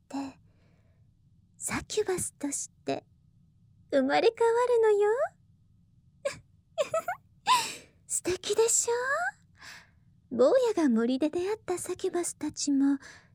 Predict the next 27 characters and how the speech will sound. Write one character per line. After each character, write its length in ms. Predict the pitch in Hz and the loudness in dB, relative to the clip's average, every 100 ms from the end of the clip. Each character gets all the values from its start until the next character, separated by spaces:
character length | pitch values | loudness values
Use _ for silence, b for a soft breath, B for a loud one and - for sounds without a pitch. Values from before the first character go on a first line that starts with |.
| _ _ - | _ _ -8
何 260 | 220 330 | -4 0
人 220 | 294 247 | 2 2
か 180 | 233 220 | -2 -4
は 320 | 208 196 196 B B B _ | -4 -2 -4 B B B _
元 280 | 196 - 220 | -4 -2 -6
冒 320 | 165 170 226 | -6 -4 -6
険 240 | - 392 427 | -8 -6 -4
者 160 | 403 | -2
の 120 | 269 | -2
受 260 | 214 - 214 | -2 -4 -4
精 260 | 214 262 277 | 0 0 2
卵 200 | 262 226 | 0 -2
か 120 | 202 | -4
ら 60 | |
生 200 | 190 185 | -6 -4
ま 140 | 196 208 | -4 -2
れ 100 | 262 | -2
た 160 | 285 | -4
子 140 | 285 359 | -6 -4
た 160 | 427 | -4
ち 160 | 466 427 | -4 -4
な 140 | 403 | -2
の 120 | 359 359 | -2 -4
よ。 200 | 349 453 640 _ _ _ _ _ _ _ _ _ _ _ B B B B B B B _ _ _ - | -4 -4 -6 _ _ _ _ _ _ _ _ _ _ _ B B B B B B B _ _ _ -4
も 160 | 240 | -2
ち 300 | 254 - 381 | -2 -4 -4
ろ 80 | 403 | -4